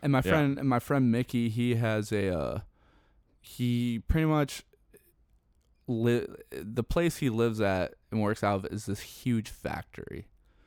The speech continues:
Speaker 2: Mm.
Speaker 1: like, this gigantic warehouse factory, and it's nice. It's not, like, some rundown, like, old eighteen hundred Chicago Polish, you know, like, sausage <laughs> factory. Like,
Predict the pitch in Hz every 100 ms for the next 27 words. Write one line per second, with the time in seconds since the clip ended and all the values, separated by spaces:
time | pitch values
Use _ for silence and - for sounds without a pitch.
0 | _ _ - 80 80 - 87 95 92 -
1 | 113 _ _ - - - - - 131 -
2 | 143 123 123 117 120 117 113 - 104 107
3 | 104 104 104 95 - 71 76 - - -
4 | 107 - _ _ _ - 123 135 147 120
5 | 110 - - - 113 123 107 90 - 107
6 | 98 98 101 98 92 90 80 78 - -
7 | _ - 104 101 98 - - - - 107
8 | - 107 107 101 98 - 95 101 92 101
9 | - 104 92 92 - - - 123 117 107
10 | 104 104 104 - 117 104 - 131 117 120
11 | 202 - - - - - 123 110 113 101